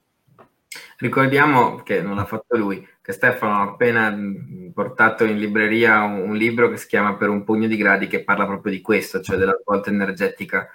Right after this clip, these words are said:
che servirebbe al Veneto e che ormai stiamo presentando in tutti i porti, in tutti i mari. Per cui,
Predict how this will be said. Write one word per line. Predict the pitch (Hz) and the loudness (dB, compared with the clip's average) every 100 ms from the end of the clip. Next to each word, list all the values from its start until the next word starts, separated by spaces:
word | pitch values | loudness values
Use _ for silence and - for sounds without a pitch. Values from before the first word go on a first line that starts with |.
| - - _ | -20 -20 _
che | - | -6
servirebbe | - 107 98 101 98 | 0 2 6 6 6
al | 107 | 4
Veneto | 101 127 135 - | 6 4 8 6
e | - | 6
che | - | 4
ormai | 113 123 120 | 6 6 4
stiamo | 120 120 113 | 6 4 6
presentando | 110 113 104 123 123 | 4 4 6 4 4
in | 104 | 2
tutti | 107 - | -4 -6
i | 110 | -4
porti, | - 117 117 113 | 4 2 4 0
in | 104 | 0
tutti | 120 127 | -2 0
i | 117 | 2
mari. | 110 101 101 101 | 4 4 2 -2
Per | - | -8
cui, | - | -20